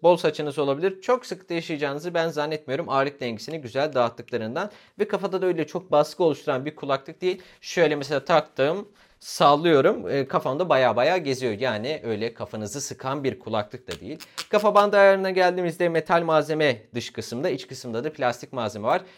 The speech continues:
Şöyle bir esnettiğimizde, hani siz bazen irkiliyorsunuz ama böyle bunun testini yapmak gerekiyor. Herhangi bir kaza anında başına gelebilecek şey bu arkadaşlar. Ve abuk subuk bir ses çıkarmıyor ama metalin arkasındaki plastikten dolayı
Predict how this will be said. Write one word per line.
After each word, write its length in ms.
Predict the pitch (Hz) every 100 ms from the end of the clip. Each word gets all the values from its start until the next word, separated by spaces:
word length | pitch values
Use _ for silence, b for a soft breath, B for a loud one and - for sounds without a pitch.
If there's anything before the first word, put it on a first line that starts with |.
| B
Şöyle 600 | - - - 262 262 185
bir 100 | 202
esnettiğimizde, 1080 | 196 170 175 175 156 160 156 147 135 123 95 b b b
hani 280 | 120 123
siz 280 | 117 131 123
bazen 300 | 127 127 127
irkiliyorsunuz 600 | 120 113 131 147 - 117
ama 280 | 170 127 87
böyle 500 | 107 120 101 120 147 -
bunun 360 | 101 107 117
testini 360 | 117 113 - 113
yapmak 360 | 110 104 120 117
gerekiyor. 320 | 101 104 104
Herhangi 300 | 123 131 120
bir 60 |
kaza 260 | - 127 131
anında 300 | 131 113 113
başına 300 | 113 - 113
gelebilecek 440 | 107 107 98 98
şey 340 | - 117 104 135
bu 80 | 202
arkadaşlar. 640 | 123 - 104 98 - 208 - B B B
Ve 340 | 147 214 240 -
abuk 240 | - 247
subuk 260 | - 226 233
bir 60 | 220
ses 260 | 220 208
çıkarmıyor 480 | - 220 202 170 135
ama 320 | 202 147 85 _ -
metalin 460 | 131 143 185 254
arkasındaki 760 | 214 156 156 156 - 165 165 -
plastikten 840 | - 147 156 - - - 226 233
dolayı 380 | 196 143 170 247